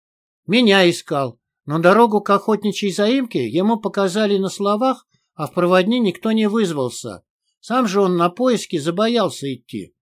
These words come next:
В итоге прожил два дня в доме вдовы Мельника, всё ждал, когда я вернусь, а потом уехал обратно в Новую Москву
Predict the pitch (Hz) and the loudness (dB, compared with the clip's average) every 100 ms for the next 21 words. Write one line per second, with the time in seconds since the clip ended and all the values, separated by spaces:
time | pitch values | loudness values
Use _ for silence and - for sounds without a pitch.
0 | _ _ _ 143 185 269 214 190 190 196 | _ _ _ -6 0 2 2 0 2 0
1 | 156 143 156 165 190 233 160 196 175 143 | 0 -4 0 0 0 -2 0 0 0 0
2 | 156 156 160 139 185 240 233 214 220 180 | -2 0 -2 -2 -2 0 -2 -4 -6 -8
3 | _ _ _ - 175 180 226 220 208 185 | _ _ _ -4 -2 0 0 0 0 -2
4 | 196 196 185 196 214 240 226 - _ _ | 2 2 2 2 0 -2 -4 -8 _ _
5 | - 147 190 202 233 208 208 - 190 196 | -10 -2 0 0 0 2 0 0 0 0
6 | 202 208 190 175 196 180 170 170 180 - | 0 -2 -2 -2 0 2 2 0 -2 -4
7 | - 139 98 | -8 -6 -6